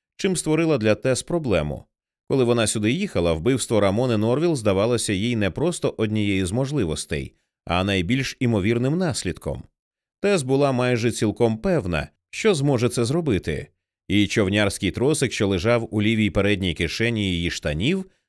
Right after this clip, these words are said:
так там і залишиться невикористаний. Втім, тепер уже їй стало зрозуміло, що вона не зможе довести справу до кінця,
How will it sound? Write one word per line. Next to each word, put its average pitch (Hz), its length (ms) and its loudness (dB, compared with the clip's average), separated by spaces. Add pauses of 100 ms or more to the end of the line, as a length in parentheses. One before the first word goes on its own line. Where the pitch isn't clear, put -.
(120)
так 185 240 -2
там 151 320 0
і 135 200 0
залишиться 123 880 -2
невикористаний. 90 1080 -4 (540)
Втім, 233 260 -2
тепер 180 300 0
уже 147 380 0
їй 120 280 -2
стало 120 380 -2
зрозуміло, 123 640 -2
що 92 240 -4
вона 101 360 -2
не 98 260 -2
зможе 113 420 -4
довести 92 440 -2
справу 87 360 -2
до 101 100 -2
кінця, 104 520 -4